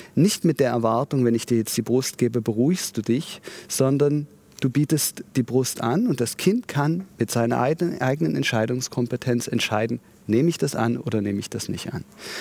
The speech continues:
Das wäre das Stillen. Das Zweite wäre das Tragen. Der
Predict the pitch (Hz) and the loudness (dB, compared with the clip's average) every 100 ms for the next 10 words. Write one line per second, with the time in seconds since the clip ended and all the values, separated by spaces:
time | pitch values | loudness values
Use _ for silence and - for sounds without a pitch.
0 | - - 113 143 139 123 117 - - 107 | -4 0 4 4 2 0 -2 -2 0 0
1 | 98 101 127 120 - 113 135 196 160 180 | -2 -4 -2 0 0 0 0 2 2 0
2 | - - - - - 123 131 117 113 - | -2 -14 -14 -10 0 2 2 0 -2 -4
3 | - 101 101 113 123 87 - - - - | -6 -2 0 0 -2 -4 -10 -20 -20 -20
4 | - - - - - - - 117 120 | -20 -18 -18 -20 -20 -20 -2 2 2